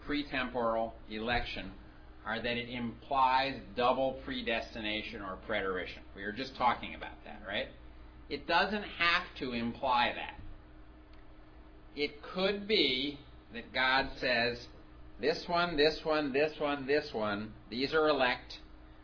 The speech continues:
and I am going to apply the ministry of the Holy Spirit to these people. I will bring them out of spiritual darkness. I will bring them to faith. I will save them. I will bring them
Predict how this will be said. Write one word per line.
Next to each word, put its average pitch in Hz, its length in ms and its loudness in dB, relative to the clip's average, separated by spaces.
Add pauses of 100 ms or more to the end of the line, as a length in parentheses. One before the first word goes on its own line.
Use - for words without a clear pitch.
(200)
and 90 100 -6
I 101 140 0
am 110 140 0
going 110 320 0
to 104 100 -8 (600)
apply 127 500 2
the 135 100 0
ministry 135 500 -2
of 127 60 -2
the 123 80 2
Holy 127 280 4
Spirit 127 340 0
to 113 80 -6
these 117 240 -4
people. 123 300 -4
I 101 160 4
will 87 180 -4 (240)
bring 123 320 2
them 143 140 2
out 123 180 4
of 120 60 -4
spiritual 131 540 -4
darkness. 120 520 0
I 90 120 -2
will 90 200 -4
bring 110 260 0
them 131 180 -4
to - 80 -6
faith. 143 360 0 (540)
I 104 80 0
will 101 160 -2
save 127 400 0
them. 139 320 -2 (520)
I 92 80 -8
will 92 80 -6
bring 107 240 -2
them 120 160 -4